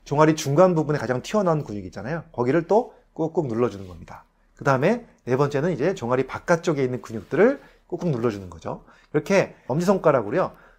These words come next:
종아리 안쪽, 중간, 바깥쪽 근육을 골고루 꾹꾹 눌러주는 이런 마사지를 하시는 것도 좋은데, 이런 식으로 하루에 한 십 분 정도 해주시면요,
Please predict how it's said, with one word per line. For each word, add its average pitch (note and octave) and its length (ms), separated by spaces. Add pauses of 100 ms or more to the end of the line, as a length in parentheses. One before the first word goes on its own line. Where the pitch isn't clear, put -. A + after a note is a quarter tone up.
종아리 D#3+ 680 (320)
안쪽, D#3 840 (140)
중간, D3 640 (180)
바깥쪽 C3+ 440
근육을 B2 520 (240)
골고루 D3+ 680 (140)
꾹꾹 D#3+ 260
눌러주는 A#2 480
이런 A2+ 220
마사지를 A2 480
하시는 B2 320
것도 G2+ 200
좋은데, G#2+ 460
이런 C3 240
식으로 F3+ 360
하루에 E3 260
한 F3+ 120
십 - 200
분 C4+ 120
정도 E3+ 540 (240)
해주시면요, D#3+ 500